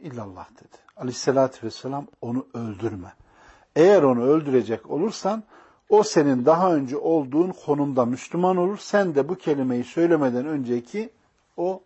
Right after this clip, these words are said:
konumda olursun." diyor. Kelime-i tevhidin, yani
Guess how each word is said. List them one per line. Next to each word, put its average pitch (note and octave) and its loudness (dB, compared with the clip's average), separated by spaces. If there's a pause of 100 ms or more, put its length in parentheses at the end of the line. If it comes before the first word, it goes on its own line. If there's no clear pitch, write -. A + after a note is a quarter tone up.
(200)
konumda G2+ -12
olursun." - -20
diyor. - -20 (880)
Kelime-i G3 2
tevhidin, C3 2
yani B2 0